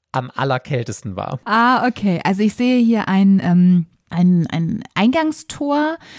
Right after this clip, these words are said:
Speaker 2: ähm, rote und, aus roten und schwarzen Backsteinen, zwei, ähm, ja, wie so Kreis, wie man sagen, mit halbkreisförmige kleine Türmchen sind davor gebaut und der Eingang selber ist auch ein Halbkreis gemauert,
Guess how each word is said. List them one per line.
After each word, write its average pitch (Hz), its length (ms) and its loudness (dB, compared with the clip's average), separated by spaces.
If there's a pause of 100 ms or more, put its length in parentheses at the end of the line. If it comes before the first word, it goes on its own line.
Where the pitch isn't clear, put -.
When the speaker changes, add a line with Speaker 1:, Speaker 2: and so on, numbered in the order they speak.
(340)
Speaker 2:
ähm, 196 640 4
rote 240 480 -2
und, 196 220 2
aus - 240 -8
roten 226 240 -2
und 196 120 0
schwarzen 190 680 -4
Backsteinen, 240 880 0 (340)
zwei, 202 720 0
ähm, 185 640 -2 (100)
ja, 180 400 -8
wie 190 100 -12
so 190 120 -12 (260)
Kreis, 208 520 -8
wie 208 440 -10
man 196 180 0
sagen, 196 220 0
mit 190 180 2
halbkreisförmige 202 1120 0
kleine 190 360 0
Türmchen 254 440 0
sind 226 140 2
davor 220 340 -4
gebaut 214 480 -2
und 190 180 -2
der - 140 -6
Eingang 190 280 2
selber 214 360 0
ist - 160 -6
auch 262 180 0
ein 254 220 -2
Halbkreis 240 720 -4
gemauert, 226 600 0